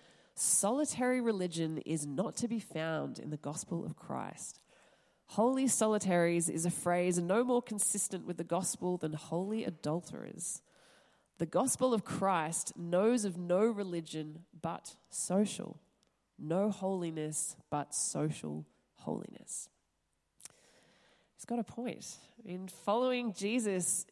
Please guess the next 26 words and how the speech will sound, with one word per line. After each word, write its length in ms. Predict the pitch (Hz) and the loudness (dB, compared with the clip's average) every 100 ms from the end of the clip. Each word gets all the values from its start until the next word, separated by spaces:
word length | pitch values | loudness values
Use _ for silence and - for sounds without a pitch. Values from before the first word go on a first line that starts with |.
| - | -6
is 180 | 185 185 | -4 -2
not 300 | 220 269 - | -2 -2 -2
something 380 | 302 277 262 | 0 -2 -2
we're 120 | 247 233 | 0 0
meant 220 | 233 233 | -2 -4
to 120 | 240 | -6
do 420 | 180 185 240 285 | -6 -4 -2 0
in 280 | 247 196 190 | -2 -6 -10
disconnected 680 | - 202 - 226 214 - 202 - | -12 -12 -10 -8 -8 -8 -10 -8
isolation. 800 | 185 - - - 180 - - - _ _ _ _ - _ | -4 -4 -4 -8 -10 -10 -12 -14 _ _ _ _ -16 _
One 320 | 190 220 233 | -4 -2 -4
quick 340 | - - 254 - | -10 -10 -10 -4
glance 460 | 185 190 165 - | 0 2 2 0
at 100 | - | -2
the 80 | 170 | -4
New 140 | 170 170 | -2 -2
Testament 500 | - 160 - 156 - | -4 -4 -2 -4 -4
and 160 | 160 | -4
you 80 | 202 | 0
will 140 | 240 | 2
see 580 | 226 - 214 226 220 160 - - - | 2 2 2 0 0 -2 -4 -14 -8
that 200 | 170 - | -4 -4
love 400 | 170 170 196 262 - | 0 4 4 4 0
for 80 | 240 | -2
the 180 | 208 - | -2 0
other 380 | 175 220 311 | 2 4 4